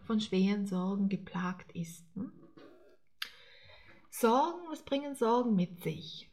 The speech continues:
Hm, nicht nur diese Ängste und Wut und Trauer und Hoffle-, Hoffnungslosigkeit und Ohnmacht. Ängste bringen auch, nicht Ängste, sorry, Sorgen bringen auch etwas mit, dass man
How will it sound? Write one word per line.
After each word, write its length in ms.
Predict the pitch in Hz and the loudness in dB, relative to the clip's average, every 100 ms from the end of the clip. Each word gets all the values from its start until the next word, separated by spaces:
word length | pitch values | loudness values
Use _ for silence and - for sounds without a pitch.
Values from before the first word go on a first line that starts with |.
| - | -8
Hm, 500 | 170 185 190 190 - - - - - - - | -2 0 0 0 -4 -12 -20 -20 -20 -20 -6
nicht 280 | 226 240 - | -2 0 2
nur 100 | 214 | 4
diese 220 | 196 185 | 4 4
Ängste 580 | - - 220 - - 190 | 0 0 -2 -2 -2 0
und 240 | 165 175 175 | 0 0 -2
Wut 340 | 208 226 - | -2 -4 -2
und 260 | 180 175 - | -2 -2 -4
Trauer 360 | - 196 202 | -4 -2 2
und 160 | 185 190 | 0 0
Hoffle-, 380 | 202 208 196 - | -4 0 0 0
Hoffnungslosigkeit 1200 | 208 214 214 196 196 196 202 208 - 196 214 214 | -2 -2 -2 0 0 -4 -4 -10 -6 -4 -4 -4
und 140 | 202 | -4
Ohnmacht. 420 | 196 190 226 247 - - - - - - - | -2 0 0 -4 -10 -16 -20 -20 -20 -20 -10
Ängste 380 | - 226 262 294 | -2 0 0 -6
bringen 460 | 277 - 247 247 226 | -8 -2 0 0 0
auch, 380 | 208 214 220 - | 2 2 0 -4
nicht 240 | 214 - | -4 -2
Ängste, 340 | - 214 - 208 | -2 -2 -2 -2
sorry, 300 | 202 214 220 | -2 -2 -4
Sorgen 640 | - 214 226 247 254 247 | 0 2 2 0 -4 -6
bringen 420 | - 220 220 208 - | -2 0 0 -4 -6
auch 400 | 196 208 262 - | -4 -4 -6 -10
etwas 420 | 233 233 220 - | -12 -8 -10 -6
mit, 320 | 214 208 208 - - - - - | -4 -4 -6 -16 -20 -20 -12 -2
dass 260 | 202 196 | -2 2
man 400 | 196 196 190 185 | 2 6 6 4